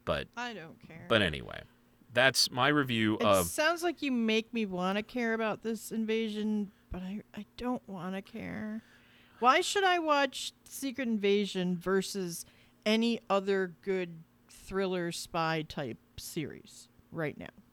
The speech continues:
Speaker 1: The answer to that question is I'm not telling you to watch it over another spy series.
Speaker 2: Okay.
Speaker 1: I am saying that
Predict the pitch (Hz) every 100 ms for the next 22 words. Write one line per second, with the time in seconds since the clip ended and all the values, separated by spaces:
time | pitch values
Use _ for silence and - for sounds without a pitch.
0 | _ _ _ - - - - _ _ _
1 | _ _ _ 104 123 165 214 214 147 110
2 | - 123 101 - 98 95 113 104 95 92
3 | - 104 127 147 165 147 123 113 110 104
4 | - 98 - - 117 123 113 107 82 73
5 | 92 90 82 76 69 - 73 62 55 -
6 | 50 50 50 - - - - - _ _
7 | _ _ 185 185 185 - - _ - 107
8 | 110 107 - 127 117 107 101 95 90 82
9 | -